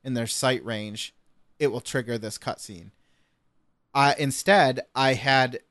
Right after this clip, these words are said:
uh, my sniper invisible, go up to a sniping perch, stay invisible,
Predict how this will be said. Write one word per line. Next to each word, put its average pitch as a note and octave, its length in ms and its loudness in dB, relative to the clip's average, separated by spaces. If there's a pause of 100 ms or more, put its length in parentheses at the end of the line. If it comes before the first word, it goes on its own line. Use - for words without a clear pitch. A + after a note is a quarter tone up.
(240)
uh, B2 280 0
my B2 140 -4
sniper C3 640 -2 (220)
invisible, D3 540 -2 (240)
go C3+ 180 2
up C#3+ 160 0
to D3 160 -2
a C3 80 0
sniping C#3 440 -4
perch, - 460 -6 (500)
stay E3+ 300 0
invisible, B2 640 0